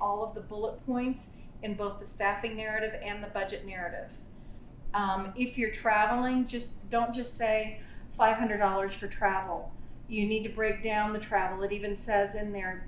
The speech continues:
you break down the travel for, and you need to put travel in if you're doing a multi-year project. We want to see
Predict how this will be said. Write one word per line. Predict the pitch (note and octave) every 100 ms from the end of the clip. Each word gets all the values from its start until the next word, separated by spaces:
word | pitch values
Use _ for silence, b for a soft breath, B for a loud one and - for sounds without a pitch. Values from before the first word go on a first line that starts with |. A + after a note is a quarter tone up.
| G3+
you | G3+
break | G#3+ G#3 G#3+
down | G#3+
the | G#3+
travel | - A3 G#3 G#3 G3+ -
for, | G#3 G3 F#3+ F#3+ G#3
and | G3+ - - - - G3+
you | G3+
need | G3+ G3+ F3+
to | - G#3+
put | G3 B3 B3
travel | - G#3+ G#3 G#3 G3+
in | G#3 G#3 G#3 G#3+ B B B -
if | G3+ G#3
you're | G3+
doing | G#3+ G#3
a | G3
multi-year | G3 G3+ A3 G3+
project. | G3+ A3 G3+ G3+ G#3+ G3+ G3+ B B B - G3
We | A3+ A#3+
want | A#3 A3 A3
to | A3+
see | - - A#3 G#3+ G3+ G3+